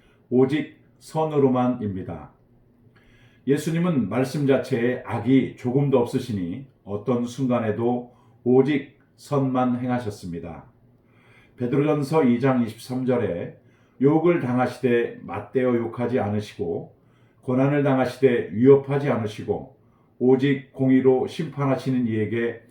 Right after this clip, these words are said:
부탁하시며"라고 말씀합니다. 자신을 잡아 죽이려고 하는 사람들조차 미워하지 않으셨습니다. 상대가 악을 행하며 마음이 상하거나 힘든 것이 아니라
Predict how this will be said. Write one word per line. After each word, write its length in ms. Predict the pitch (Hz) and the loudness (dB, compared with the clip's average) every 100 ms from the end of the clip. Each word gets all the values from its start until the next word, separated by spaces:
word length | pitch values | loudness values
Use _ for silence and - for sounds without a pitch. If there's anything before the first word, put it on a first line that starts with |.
| _ _ _ | _ _ _
부탁하시며"라고 1400 | - 135 139 135 131 - 135 123 120 113 101 95 110 113 | -2 -2 0 -2 -2 -2 0 2 0 0 -2 -2 -2 -4
말씀합니다. 800 | 92 98 - 101 95 87 82 69 - _ _ _ _ _ _ _ _ _ _ _ _ _ _ _ _ _ _ _ | -6 -8 -8 -10 -8 -8 -10 -14 -18 _ _ _ _ _ _ _ _ _ _ _ _ _ _ _ _ _ _ _
자신을 400 | - 143 196 202 | -6 0 2 2
잡아 280 | 175 165 156 | 2 4 2
죽이려고 440 | 139 139 135 120 | 2 4 4 4
하는 220 | 123 131 113 | 0 -2 -4
사람들조차 1080 | 107 139 143 131 110 104 - 98 104 - 98 | -4 -4 -2 -2 -2 -4 -4 -6 -6 -8 0
미워하지 840 | 123 135 117 120 107 123 120 - - | 4 6 4 -2 -2 0 0 -6 -12
않으셨습니다. 920 | 107 107 104 95 90 87 85 82 69 _ _ _ _ _ _ _ _ _ _ _ | -10 -8 -8 -12 -10 -12 -10 -14 -16 _ _ _ _ _ _ _ _ _ _ _
상대가 640 | - 143 151 156 135 120 123 | -14 -8 -4 0 0 0 0
악을 220 | 139 135 | 4 4
행하며 640 | 131 123 104 92 107 - - _ _ _ _ - | 4 2 -2 -4 -8 -10 -18 _ _ _ _ -4
마음이 480 | 123 127 131 127 | 2 4 4 2
상하거나 680 | 120 135 139 131 117 110 107 | 0 0 0 2 0 -2 -4
힘든 360 | - 175 175 180 | -4 -2 0 2
것이 280 | 151 139 170 | 2 2 0
아니라 520 | 104 98 92 - | -2 -2 -4 -4